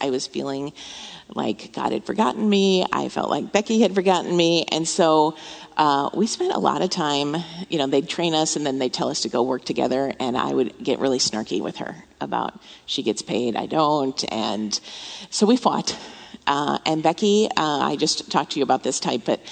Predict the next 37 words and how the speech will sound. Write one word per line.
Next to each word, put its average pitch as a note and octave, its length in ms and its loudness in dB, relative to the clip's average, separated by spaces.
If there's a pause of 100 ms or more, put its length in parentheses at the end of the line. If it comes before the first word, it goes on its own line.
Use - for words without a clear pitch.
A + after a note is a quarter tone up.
(340)
Becky D3 260 2
is D#3 140 4
a C#3 60 4
type - 360 0
eight D3 380 2
on D3+ 80 0
the D3+ 140 2
Enneagram, D3 520 0
so - 160 2
she D#3 680 2
freely D#3+ 260 4
expresses C#3+ 480 -2
her C#3+ 100 0
anger. C3 320 0 (520)
And D3+ 320 2
at C#3 120 0
that D3+ 180 0
time, D3+ 300 0
I C#3+ 160 0
was C#3+ 200 2
really D3 280 2
more C3+ 180 0
of B2+ 100 0
a C3 40 -2
runner. A2 260 -2 (640)
I D#3 100 -4
didn't D3 220 -6
really C3 180 -2
like B2+ 220 -4
to - 80 -12
talk - 280 -6
about C3+ 260 -4
my C3+ 80 -2
anger. C#3+ 440 -2 (100)
Um, C3 520 0 (640)
and D#3 160 -2
so D#3 340 6